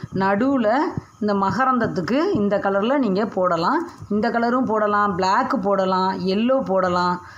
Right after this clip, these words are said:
அப்புறம் ஆரஞ்சு, இந்த மாதிரி கலர் போட்டா உண்மையிலே நேச்சுரலா இருக்கும் பூவு, பார்க்கவும் அழகா இருக்கும். இந்த ஊசியை இந்த தையல் அப்படி பிடிச்சிக்கிட்டு தான் இப்படி இழுக்கணும்,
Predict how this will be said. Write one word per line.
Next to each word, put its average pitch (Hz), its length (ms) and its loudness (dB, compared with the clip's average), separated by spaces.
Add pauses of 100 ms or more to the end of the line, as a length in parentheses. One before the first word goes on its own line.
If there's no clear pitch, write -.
(160)
அப்புறம் 233 380 0
ஆரஞ்சு, 202 640 2
இந்த 180 160 -2
மாதிரி 214 480 0 (100)
கலர் 202 260 0
போட்டா 196 380 0
உண்மையிலே 226 680 0
நேச்சுரலா 233 680 0
இருக்கும் 180 320 0
பூவு, 185 540 -2 (280)
பார்க்கவும் 226 680 0 (120)
அழகா 196 440 0
இருக்கும். 202 480 0 (220)
இந்த 214 140 0
ஊசியை 240 480 0
இந்த 214 220 0
தையல் 208 360 0
அப்படி 180 360 -2
பிடிச்சிக்கிட்டு 226 580 -2
தான் 226 220 0
இப்படி 180 160 0
இழுக்கணும், 190 500 0